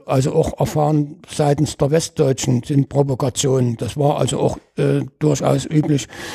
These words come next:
dass da irgendwelche Dinge, äh, provoziert wurden. Deswegen auch die, die andere Seite. Äh, das Hauptproblem ist erstmal das Schießen selber. Äh, also deswegen, er sitzt ja auf einer zerschossenen Schießscheibe,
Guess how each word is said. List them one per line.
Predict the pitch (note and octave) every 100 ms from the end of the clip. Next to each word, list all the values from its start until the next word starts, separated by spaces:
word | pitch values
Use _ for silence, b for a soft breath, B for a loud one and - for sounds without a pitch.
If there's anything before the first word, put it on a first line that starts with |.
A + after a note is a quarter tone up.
| B B
dass | C3+ A#2+ -
da | D3+
irgendwelche | C#3+ C#3+ C3+ C3 C3+
Dinge, | D#3 C#3+ C#3 C3
äh, | D#3 C3+
provoziert | - C#3 C#3 A#2+ - D#3 D#3
wurden. | C#3+ E3 E3 C#3 - B B B -
Deswegen | - D3+ D#3 D3+ E3
auch | - -
die, | - D3 B2+ D#3
die | D#3
andere | D#3+ E3 D#3+
Seite. | C3+ D#3 D#3 E3 D3 B B B B B B
Äh, | - D3 D3 D3+ C#3 - _ _ -
das | C#3+ C3+
Hauptproblem | D3+ - D#3+ D#3 D#3 E3 E3
ist | - - -
erstmal | E3 - D#3+ C#3+
das | D3
Schießen | - E3 D3+ C#3
selber. | D#3 D3+ F3 G#3+ F#3 -
Äh, | D#3 D#3 E3
also | C#3 C#3
deswegen, | C#3 C3 D#3+ D#3 D#3+
er | C#3
sitzt | F3+ E3 -
ja | D#3+
auf | D#3+
einer | D#3+ D3
zerschossenen | D3 E3+ D#3+ D#3+ C#3+
Schießscheibe, | F3 F3 - D#3 C#3+ D#3 E3+